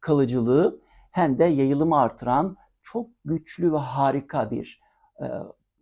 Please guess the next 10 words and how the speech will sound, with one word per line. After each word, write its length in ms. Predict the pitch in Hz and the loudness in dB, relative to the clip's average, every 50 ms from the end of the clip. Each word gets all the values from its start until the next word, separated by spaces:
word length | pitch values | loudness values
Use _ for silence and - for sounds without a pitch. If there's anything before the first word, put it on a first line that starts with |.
| - - - | -20 -14 -12
koku 260 | - 117 - 117 110 | -12 -8 -6 -6 -8
bileşeni. 420 | 101 - - - - - - - - _ _ _ _ _ _ _ _ _ _ _ _ _ _ _ _ - | -8 -10 -12 -14 -16 -16 -18 -20 -20 _ _ _ _ _ _ _ _ _ _ _ _ _ _ _ _ 6
Ama 440 | - 190 170 180 - 415 415 - - | 6 6 6 4 2 0 -2 -4 -6
koku 260 | - 285 - 339 359 | -6 -4 -2 0 0
bileşeni, 540 | 330 269 - - - 139 110 110 104 - - _ _ _ _ | 2 2 0 0 -2 -2 -2 -4 -4 -8 -14 _ _ _ _
onun 180 | 143 147 185 190 | -2 0 2 2
da 100 | 180 143 | 0 0
bir 80 | 135 - | -2 -4
kokusu 400 | - 113 107 - - - 113 110 | -8 -10 -10 -10 -10 -6 -4 -2
var. 300 | 104 123 - - - | -2 -2 -4 -6 -10